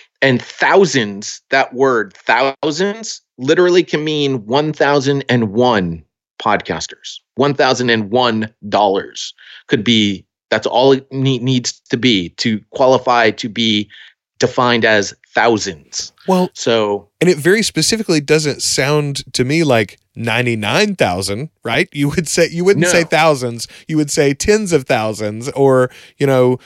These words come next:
Speaker 2: nearly a hundred thousand dollars in revenue, if that's what you were gonna say even. But, like, that's not what they said. <laughs>
Speaker 1: I'm actually surprised that this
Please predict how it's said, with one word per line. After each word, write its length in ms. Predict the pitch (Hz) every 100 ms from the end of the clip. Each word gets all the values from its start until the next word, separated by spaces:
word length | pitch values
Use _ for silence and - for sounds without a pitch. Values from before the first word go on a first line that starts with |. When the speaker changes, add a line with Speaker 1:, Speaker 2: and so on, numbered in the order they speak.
| - - 139
Speaker 2:
nearly 400 | 143 160 170 170
a 60 | 147
hundred 420 | 139 180 185 170
thousand 460 | 165 151 160 151 143
dollars 500 | 143 156 135 117 110
in 280 | 120 113 117
revenue, 420 | 131 139 117 107
if 120 | 110
that's 220 | 123 135
what 180 | 131 117
you 80 | 110
were 100 | 110
gonna 180 | 104 104
say 200 | - 104
even. 260 | 107 101
But, 140 | 101 101
like, 180 | 117 -
that's 260 | 123 -
not 160 | 120 135
what 120 | -
they 100 | -
said. 420 | - - - - - -
<laughs> 240 | 208 - -
Speaker 1:
I'm 100 | 185
actually 320 | 277 302 220
surprised 800 | - 131 - 170 185 120 107 -
that 140 | 131
this 200 | 160 -